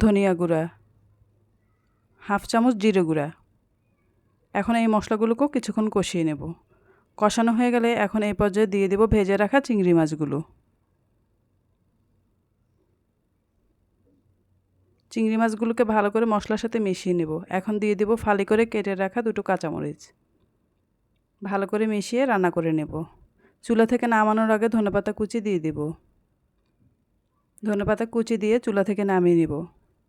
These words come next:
তৈরি হয়ে গেল আমার মজাদার চিংড়ি মাছের ভুনার রেসিপি। বাসায় মেহমান আসলে কিংবা হাতে সময় কম থাকলে এই রেসিপিতে ট্রাই করে দেখতে পারেন। চেষ্টা করেছি রেসিপিটি খুব সহজভাবে আপনাদের কাছে শেয়ার করার জন্য। যদি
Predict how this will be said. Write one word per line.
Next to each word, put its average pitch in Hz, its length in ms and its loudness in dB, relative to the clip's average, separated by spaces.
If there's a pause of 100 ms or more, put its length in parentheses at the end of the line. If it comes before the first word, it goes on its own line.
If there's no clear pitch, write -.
(2250)
তৈরি 226 260 4
হয়ে 247 160 4
গেল 247 140 4 (120)
আমার 220 160 0
মজাদার 208 440 0
চিংড়ি 202 260 0
মাছের 208 280 0
ভুনার 202 300 2
রেসিপি। 165 420 -4 (680)
বাসায় 196 320 0
মেহমান 208 320 0
আসলে 220 280 -2 (140)
কিংবা 208 240 0
হাতে 202 220 -4 (100)
সময় 202 220 0
কম 214 200 2
থাকলে 214 320 -6 (140)
এই 196 140 0
রেসিপিতে 196 460 -2
ট্রাই 185 200 0
করে 180 180 -4
দেখতে 160 300 -8
পারেন। 160 300 -10 (680)
চেষ্টা 240 280 0
করেছি 240 320 0
রেসিপিটি 233 480 0
খুব - 240 -4
সহজভাবে 220 440 0
আপনাদের 214 320 -4
কাছে 226 240 -4
শেয়ার 196 240 -2
করার 170 240 -4
জন্য। 156 220 -4 (340)
যদি 202 200 0